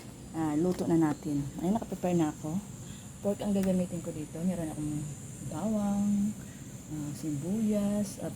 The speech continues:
pork, cabbage. Meron akong celery ng dahon. Meron akong bell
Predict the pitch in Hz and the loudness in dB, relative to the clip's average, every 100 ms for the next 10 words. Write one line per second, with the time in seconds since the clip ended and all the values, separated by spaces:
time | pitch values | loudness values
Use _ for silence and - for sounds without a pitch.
0 | - 156 151 165 220 302 - - - - | -8 -8 -4 0 0 -2 -6 -14 -14 -10
1 | - - - - 185 175 156 175 202 247 | -10 -10 -12 -4 -2 -2 -2 0 0 0
2 | 214 185 - - - - - - - 180 | -2 -2 -6 -10 -14 -14 -14 -10 -4 -2
3 | 175 170 170 - 175 165 165 165 160 147 | 0 0 -2 0 0 0 2 2 2 0
4 | 147 151 160 165 196 196 165 160 156 156 | -2 -4 -2 2 2 2 2 -2 -4 -2
5 | 156 156 - 151 | -2 -2 -4 -4